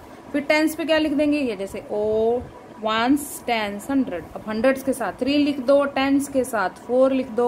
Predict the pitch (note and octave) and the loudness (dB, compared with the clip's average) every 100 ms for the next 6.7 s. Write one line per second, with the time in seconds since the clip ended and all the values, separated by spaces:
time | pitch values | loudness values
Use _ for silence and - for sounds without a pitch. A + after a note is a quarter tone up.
0 | B3 G3 G3 F#3+ F#3 F#3+ - - F#3+ G#3+ | 2 2 0 0 -4 -6 -12 -10 -8 -2
1 | G#3 A#3+ D#4 G4 - A#4+ - - - - | 2 4 4 2 -2 -6 -6 -20 -20 -20
2 | - - - D#4 - A#3+ - - E3 E3 | -20 -12 -6 -6 -4 -8 -8 -8 -8 -10
3 | - - - - - - - - - - | -14 -16 -16 -18 -18 -16 -12 -14 -14 -16
4 | - - - - - - - - A#3 C4+ | -14 -16 -14 -14 -14 -14 -16 -10 0 2
5 | C4+ - G#3+ G3+ - E3+ D#3+ - - - | 2 -6 -8 -10 -8 -10 -10 -18 -16 2
6 | D4 D4 C#4+ A3 F3+ E3+ | 6 6 2 -4 -6 -8